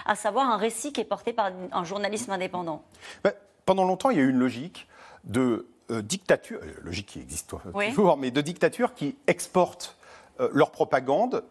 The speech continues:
Speaker 2: visant à déstabiliser les démocraties. Nous, on pense qu'il faut faire tout l'inverse. Pas, euh, faire de la propagande, euh, dans l'autre sens, mais envoyer à destination du public des régimes despotiques, des
Speaker 1: Oui.
Speaker 2: pays despotiques, des contenus de journalisme indépendant. Et donc,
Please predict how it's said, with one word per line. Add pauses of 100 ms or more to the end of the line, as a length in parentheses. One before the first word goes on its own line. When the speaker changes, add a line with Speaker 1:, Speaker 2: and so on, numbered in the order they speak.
Speaker 2:
visant
à
déstabiliser
les
démocraties.
Nous,
on
pense
qu'il
faut
faire (180)
tout
l'inverse.
Pas,
euh,
faire
de
la
propagande,
euh,
dans
l'autre
sens, (340)
mais (460)
envoyer
à
destination (440)
du
public
des (420)
régimes
despotiques,
des
Speaker 1:
Oui.
Speaker 2:
pays
despotiques, (280)
des
contenus
de
journalisme
indépendant.
Et
donc,